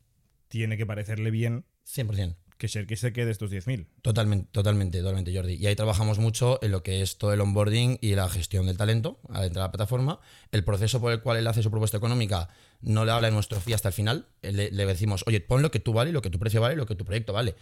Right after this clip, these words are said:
Speaker 2: Y al final decimos, "Oye, esto es nuestro fee por el ser-, servicio que te, que te, que te, que te agregamos". Y cuando se lo cuentes al cliente, s-,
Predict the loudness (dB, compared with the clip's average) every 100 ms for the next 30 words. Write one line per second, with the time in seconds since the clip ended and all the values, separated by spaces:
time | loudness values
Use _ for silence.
0 | -14 -2 -2 0 -2 -2 -2 -2 -2 -2
1 | -2 -2 0 0 0 0 -2 0 -2 -6
2 | -20 -10 -6 -4 -4 -4 -4 -4 -2 0
3 | 0 -2 -2 -4 -4 -4 -2 -2 -2 -2
4 | -4 0 -2 -2 -4 -2 0 0 2 2
5 | 0 -4 -14 -20 -20 -2 -2 2 2 2
6 | 2 2 2 2 2 2 2 2 -2 -4
7 | -20 _ _ _ -10